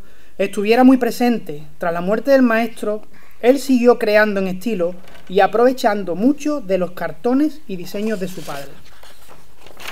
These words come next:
No se pudo estudiar más. Decidieron conformarse con la restauración y el apunte de autoría,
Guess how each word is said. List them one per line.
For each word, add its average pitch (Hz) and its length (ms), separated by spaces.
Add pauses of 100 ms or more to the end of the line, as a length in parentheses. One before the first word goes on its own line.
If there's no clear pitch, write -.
(220)
No 226 160
se 277 140
pudo 277 300
estudiar 185 420
más. 185 240 (400)
Decidieron 190 640
conformarse 208 760
con 220 120
la 202 80
restauración 160 640 (580)
y 180 100
el 196 100
apunte 269 440
de 196 100
autoría, 160 540